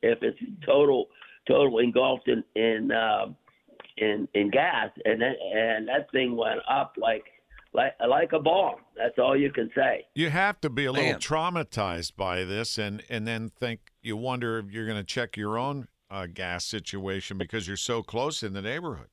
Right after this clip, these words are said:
Speaker 1: Oh, man, it's a, it's a very, very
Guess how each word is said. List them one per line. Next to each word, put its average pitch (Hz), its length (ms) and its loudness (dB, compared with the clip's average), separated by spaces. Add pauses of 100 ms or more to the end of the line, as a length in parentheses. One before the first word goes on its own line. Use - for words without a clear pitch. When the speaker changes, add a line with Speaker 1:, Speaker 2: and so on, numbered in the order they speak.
(600)
Speaker 1:
Oh, 123 280 4
man, 123 380 0
it's 113 160 -6
a, 117 180 4
it's 113 120 0
a 123 80 6
very, 135 720 2
very 135 440 0